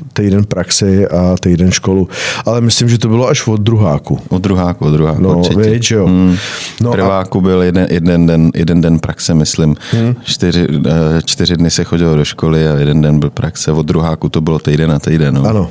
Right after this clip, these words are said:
Speaker 1: ano. A pozor, to byla škola, eh, ještě v té době vlastně, že to bylo těsně po, po pádu, nebo, eh, po revoluci, tak tam se chodilo opravdu s protekcí.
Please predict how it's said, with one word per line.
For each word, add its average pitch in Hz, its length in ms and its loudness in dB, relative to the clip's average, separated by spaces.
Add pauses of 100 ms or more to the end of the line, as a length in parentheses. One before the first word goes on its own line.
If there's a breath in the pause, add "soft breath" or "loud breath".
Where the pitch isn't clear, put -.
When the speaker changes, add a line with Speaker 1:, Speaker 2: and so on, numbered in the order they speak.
Speaker 1:
ano. 87 180 0 (340 loud breath)
A 160 100 -2
pozor, 120 300 0
to 92 160 -2
byla 110 360 0
škola, 95 800 0
eh, - 40 0 (1160)
ještě 101 220 -2
v - 60 -8
té 107 120 2
době 101 260 2
vlastně, 101 320 0
že 98 80 2
to 104 120 -2
bylo 101 120 2
těsně 98 340 -2
po, 95 460 2
po 92 120 -6
pádu, 85 540 0 (760 loud breath)
nebo, 92 300 0 (160)
eh, 85 480 2
po 101 100 -2
revoluci, 90 800 2 (420 loud breath)
tak - 200 -4
tam 92 180 0
se 104 120 0
chodilo 98 380 0
opravdu 101 380 0
s - 80 -4
protekcí. 98 640 -2